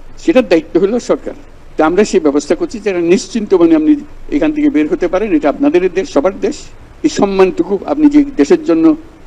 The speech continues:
যে খাটাখাটনিটা করেন, দেশ আপনাদের প্রতি তার জন্য কৃতজ্ঞ, সেই কৃতজ্ঞতা দেখানোর সুযোগটা যেন আমরা পাই।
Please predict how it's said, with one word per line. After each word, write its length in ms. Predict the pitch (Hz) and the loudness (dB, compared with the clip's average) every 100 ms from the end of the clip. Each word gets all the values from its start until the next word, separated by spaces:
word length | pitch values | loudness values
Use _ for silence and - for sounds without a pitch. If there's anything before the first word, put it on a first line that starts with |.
| - - - 127 | -18 -16 -14 -2
যে 120 | 139 | -2
খাটাখাটনিটা 680 | 151 165 151 143 135 147 180 | 0 -2 0 -2 2 2 2
করেন, 400 | - 160 165 113 - - - - - - | 4 4 4 2 -8 -20 -20 -20 -20 -2
দেশ 180 | 151 143 | 0 0
আপনাদের 380 | 139 156 151 | -4 -4 -6
প্রতি 300 | 147 147 156 151 | -6 0 0 0
তার 160 | 143 | -2
জন্য 280 | 135 139 151 | 2 4 6
কৃতজ্ঞ, 520 | 156 151 - 143 175 240 - - - - - - - - | 4 4 4 4 2 0 -6 -20 -20 -20 -20 -20 -20 -20
সেই 160 | - 185 - | 0 0 0
কৃতজ্ঞতা 560 | 202 226 208 226 233 | -2 0 2 2 2
দেখানোর 380 | 254 220 240 247 | 2 2 2 -2
সুযোগটা 440 | 240 170 156 - 156 | -2 -4 -4 -2 0
যেন 160 | 147 | 2
আমরা 160 | 143 135 | 2 0
পাই। 160 | 123 | -6